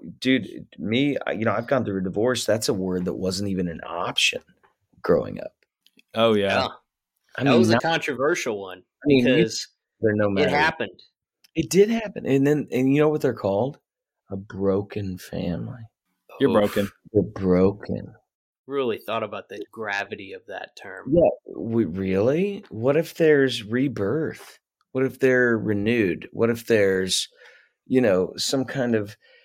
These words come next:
Speaker 1: you know, we've tried to reinterpret the dialogue, but honestly, there's no, um,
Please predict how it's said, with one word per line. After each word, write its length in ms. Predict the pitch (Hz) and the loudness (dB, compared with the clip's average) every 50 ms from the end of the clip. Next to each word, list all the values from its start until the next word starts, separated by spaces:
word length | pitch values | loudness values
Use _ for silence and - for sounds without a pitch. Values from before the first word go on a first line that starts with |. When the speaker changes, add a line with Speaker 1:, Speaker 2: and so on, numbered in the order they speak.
| _ _ _ - | _ _ _ -6
Speaker 1:
you 120 | 147 151 | 0 0
know, 180 | 139 123 - - | 2 0 0 -2
we've 320 | 120 127 131 147 175 170 143 | -4 -4 -2 -2 -2 -2 -2
tried 260 | - - 139 123 110 | 0 2 2 2 2
to 60 | 101 95 | 2 -4
reinterpret 800 | 82 85 101 107 110 107 107 - - 123 113 - - 107 98 - | -6 -6 -6 -4 -4 -4 -4 -4 -4 -4 -4 -4 -4 -6 -6 -8
the 60 | 95 | -8
dialogue, 540 | - 87 85 92 110 110 104 101 85 - - | -8 -6 -4 -4 -2 -2 -4 -4 -6 -8 -10
but 120 | 95 - | -12 -10
honestly, 420 | 90 104 120 131 127 - - 107 98 | -8 -6 -4 -4 -2 -2 -2 -2 -2
there's 340 | 98 98 92 92 90 - - | 0 0 0 0 -2 -2 -2
no, 840 | 95 90 92 98 98 101 104 107 107 107 107 101 98 95 110 - _ _ _ _ _ _ _ _ _ _ _ - | 0 0 2 2 4 6 6 8 8 8 6 6 4 0 -2 -6 _ _ _ _ _ _ _ _ _ _ _ 0
um, 600 | - 98 92 87 78 78 76 69 60 52 50 - | 2 4 4 4 4 0 -2 -2 -4 -6 -8 -10